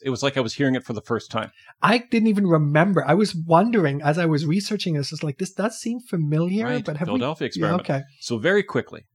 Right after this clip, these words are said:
Speaker 2: Yep.
Speaker 1: Early nineteen fifties, flying saucer mania. Everybody's putting out books. Everybody's wildly speculating about U F Os and flying saucers. One of the people doing that is a guy called Morris Jessup,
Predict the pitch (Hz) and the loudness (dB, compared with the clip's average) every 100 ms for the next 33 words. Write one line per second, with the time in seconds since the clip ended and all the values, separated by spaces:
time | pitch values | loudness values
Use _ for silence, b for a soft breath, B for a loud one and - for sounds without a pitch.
0 | _ 135 135 _ _ _ _ _ _ - | _ -8 -8 _ _ _ _ _ _ -2
1 | 165 202 175 185 185 - 143 - 131 127 | 0 2 0 0 -2 0 0 0 -2 -2
2 | - - - _ 131 139 147 139 123 131 | -4 -10 -12 _ 0 2 2 2 0 0
3 | 113 110 110 104 104 _ _ - 131 135 | -2 -2 -2 -4 -6 _ _ -2 0 2
4 | 139 127 - 127 127 120 - 117 110 - | 0 -2 -2 2 2 2 2 0 0 -6
5 | - - 117 117 117 123 120 113 107 - | -8 -6 -6 -4 -4 0 0 0 -4 -4
6 | 117 120 113 110 107 104 101 104 _ _ | -2 0 0 -2 -4 -4 -4 -6 _ _
7 | 117 117 107 113 107 101 101 104 101 98 | -6 -4 -2 0 0 -2 -8 -6 -6 -4
8 | 104 98 117 - 131 151 180 151 151 123 | -4 -4 -8 -2 0 0 -2 -4 -2 0
9 | 117 113 110 - 110 110 101 98 107 98 | 0 0 -2 -4 -10 -6 -6 -4 -8 -6
10 | 98 95 - - 127 - - | -4 -4 -4 -2 -2 -2 -10